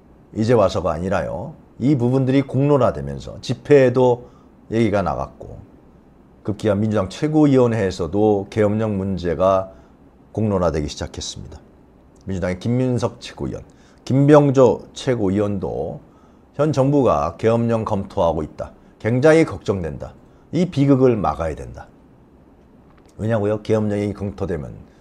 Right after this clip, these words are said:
용산에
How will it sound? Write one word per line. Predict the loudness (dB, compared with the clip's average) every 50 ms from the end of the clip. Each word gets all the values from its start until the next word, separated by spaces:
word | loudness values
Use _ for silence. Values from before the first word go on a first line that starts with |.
| _ _ _ _ _ _ _ _ _ _ _ _ _ _ _ _ -20 -20 -20 _ _ _ _ _ _ _ _ -20 -20 _ _ _ _ _ _ _ _ -4
용산에 | -2 -2 0 2 2 4 4 4 4 4 2 0 -4 -10